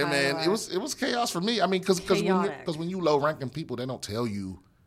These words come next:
Speaker 2: anything. They don't tell you why you're doing stuff, or 'cause no one has to explain themselves. They just tell you to do. You have to just do what you're told.
Speaker 1: There's
Speaker 2: So
Speaker 1: no talk back. You just say, yeah, you're a,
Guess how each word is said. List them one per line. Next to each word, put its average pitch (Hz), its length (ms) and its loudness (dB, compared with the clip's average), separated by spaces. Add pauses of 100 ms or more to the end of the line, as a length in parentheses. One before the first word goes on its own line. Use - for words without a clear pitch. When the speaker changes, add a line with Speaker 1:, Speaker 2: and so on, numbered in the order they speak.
(460)
Speaker 2:
anything. 85 420 -12
They 117 100 -4
don't 135 120 0
tell 139 120 2
you 123 160 2
why 104 200 2
you're 104 160 -2
doing 101 260 -4
stuff, 95 340 -8
or 87 220 -10
'cause 95 260 -8
no 120 100 -2
one 110 220 -2
has 101 180 -6
to - 60 -12
explain 92 320 -10
themselves. - 580 -14
They - 80 -12
just 92 180 -10
tell 98 120 -4
you 92 100 -6
to 82 60 -10
do. 76 200 -12
You 90 100 -10
have 98 100 -12
to - 60 -18
just 90 160 -12
do 98 120 -6
what 85 80 -8
you're 76 80 -12
told. 82 320 -14 (640)
Speaker 1:
There's 220 160 -6
Speaker 2:
So 220 80 -10
Speaker 1:
no 202 480 2
talk 170 260 -8
back. - 360 -14
You 202 120 -8
just 185 220 -8
say, 180 160 -6
yeah, 165 220 -8
you're 190 180 -2
a, 175 80 -4